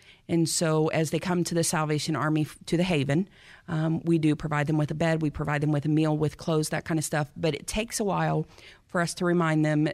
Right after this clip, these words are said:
that they are important, that they matter,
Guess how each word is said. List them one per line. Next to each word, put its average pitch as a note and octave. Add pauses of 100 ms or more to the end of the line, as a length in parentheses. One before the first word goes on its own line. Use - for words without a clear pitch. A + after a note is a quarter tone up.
that D3+
they D3+
are D#3
important, D#3 (100)
that D3+
they E3
matter, D#3